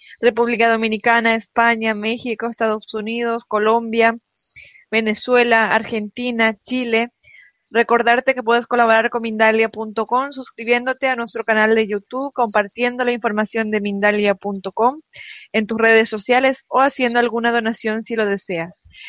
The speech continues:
Entrando en Mindalia televisión punto com, en la sección de conferencias en directo,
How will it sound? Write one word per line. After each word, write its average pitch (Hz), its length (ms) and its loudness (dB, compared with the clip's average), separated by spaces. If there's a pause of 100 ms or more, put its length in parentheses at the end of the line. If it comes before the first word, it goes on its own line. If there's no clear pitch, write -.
(140)
Entrando 240 460 0
en 247 80 2
Mindalia 233 380 2
televisión 226 520 0
punto 214 320 -4
com, 269 240 2
en 247 140 -2
la 226 160 4
sección 233 380 -2
de 226 100 2
conferencias 226 720 0
en 233 120 -2
directo, 233 480 0